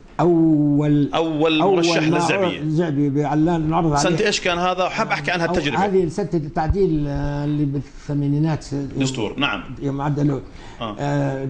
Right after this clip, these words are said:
Speaker 1: التعديل عليه والله أنا ناسي السنة بس بالثمانينات.
Speaker 2: نعم.
Speaker 1: آه، آه، فأنا، آه، يعني بدي أحكي عن نفسي، ما كنتش وقتها أنا مجهز نفسي لهي المهنة.
Speaker 2: نعم.
Speaker 1: أو هاي الواجب.
Speaker 2: ما في رغبة.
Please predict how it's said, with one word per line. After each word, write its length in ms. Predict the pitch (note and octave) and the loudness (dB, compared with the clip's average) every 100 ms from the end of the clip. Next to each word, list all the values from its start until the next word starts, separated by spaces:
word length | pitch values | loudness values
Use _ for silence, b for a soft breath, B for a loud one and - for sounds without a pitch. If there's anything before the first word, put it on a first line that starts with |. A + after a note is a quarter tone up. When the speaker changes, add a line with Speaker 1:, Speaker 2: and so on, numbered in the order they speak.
| C3 | -6
Speaker 1:
التعديل 580 | C3+ C3+ C#3+ C#3+ D3+ C#3+ | -6 -4 0 2 4 4
عليه 140 | C#3+ | 2
والله 280 | C3+ C3 C#3 | 2 2 0
أنا 120 | C3+ | 0
ناسي 180 | C3+ - | -2 -4
السنة 240 | A#2+ C#3 | -2 0
بس 180 | B2+ B2+ B2+ | 0 -4 -8
بالثمانينات. 800 | B2+ A#2+ A2+ - D3 D3 C#3 - - B2+ | -8 -8 -6 0 2 2 0 -4 -14 -6
Speaker 2:
نعم. 160 | E3+ F#3+ - B B - - | -4 -4 -8 B B -14 -2
Speaker 1:
آه، 40 | C#3 | 0
آه، 640 | C3 C3 C#3+ C#3+ C#3+ C#3 | 0 0 0 2 2 0
فأنا، 920 | C3 E3+ D#3 D#3 - D3 E3+ E3+ E3+ | 0 2 2 0 -2 0 2 2 -2
آه، 340 | - - - - - B2+ - - C#3+ - - | -6 -12 -12 -12 -14 -14 -14 -12 -12 -10 -4
يعني 340 | D#3 D#3 F3 E3+ E3 - - - - - - - - - - - B B - | 0 2 2 0 -8 -10 -12 -14 -14 -18 -18 -18 -18 -20 -20 -20 B B -6
بدي 140 | D#3 E3+ | 0 2
أحكي 260 | E3+ D#3 | 2 2
عن 160 | E3 E3 | 2 4
نفسي، 380 | F3 E3 F3 F3+ - - | 2 2 0 0 -6 -10
ما 80 | C#3+ | -6
كنتش 300 | D3 F3 C3+ | -2 0 0
وقتها 340 | D#3+ - D#3 D3 | -2 0 -2 -2
أنا 220 | D3 C#3 | -2 -4
مجهز 520 | B2 B2+ D#3 D3+ C3 | -4 0 2 2 2
نفسي 320 | D3+ C#3 C3+ | 0 0 0
لهي 300 | C3+ C3 C3 | 2 0 0
المهنة. 420 | B2 A#2+ B2 B2 A#2+ | -2 -2 -2 -4 -4
Speaker 2:
نعم. 240 | B2+ A2+ F2 - B B | -4 -4 -6 -16 B B
Speaker 1:
أو 120 | C3 | 2
هاي 460 | C#3+ C#3+ C3+ C3 C3 | 4 2 2 0 2
الواجب. 400 | C3 D#3 D3 B2 - - - C3+ | 4 4 2 -2 -6 -16 -12 -8
Speaker 2:
ما 60 | |
في 120 | C3 | -6
رغبة. 220 | A2 F#2 | -6 -6